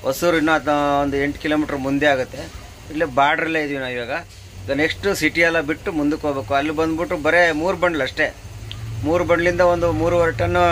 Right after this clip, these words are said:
ನಾಲ್ಕು ಟನ್ ಏನೋ ಬರುತ್ತೆ ಅಷ್ಟೇ, ಅದು ಜಾಸ್ತಿ ಬರಲ್ಲ. ಮೂರು ಬಂಡ್ಲಿಂದ. First ಇನ್ನೊಂದು ವಿಷಯ ಹೇಳ್ಬೇಕಂದ್ರೆ, ಇಲ್ಲೊಂದು ನೋಡಿ, ಇಲ್ಲೊಂದು ಬೋರ್ಡ್ ಹಾಕಿದ್ದಾರೆ,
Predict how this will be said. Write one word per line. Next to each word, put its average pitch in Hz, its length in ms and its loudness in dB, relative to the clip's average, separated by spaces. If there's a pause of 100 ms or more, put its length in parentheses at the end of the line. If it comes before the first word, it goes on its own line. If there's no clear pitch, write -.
(120)
ನಾಲ್ಕು 147 240 0
ಟನ್ 151 160 0
ಏನೋ 147 180 2
ಬರುತ್ತೆ 143 260 -2
ಅಷ್ಟೇ, 151 220 -2
ಅದು 127 140 -4
ಜಾಸ್ತಿ 135 260 -2
ಬರಲ್ಲ. 135 260 2 (1000)
ಮೂರು 143 220 2
ಬಂಡ್ಲಿಂದ. 143 380 2 (1400)
First 156 240 0 (120)
ಇನ್ನೊಂದು 175 320 4
ವಿಷಯ 175 180 4
ಹೇಳ್ಬೇಕಂದ್ರೆ, 135 480 -2 (140)
ಇಲ್ಲೊಂದು 127 300 -6
ನೋಡಿ, 120 180 -6 (2000)
ಇಲ್ಲೊಂದು 135 300 0
ಬೋರ್ಡ್ 139 260 2
ಹಾಕಿದ್ದಾರೆ, 104 360 -4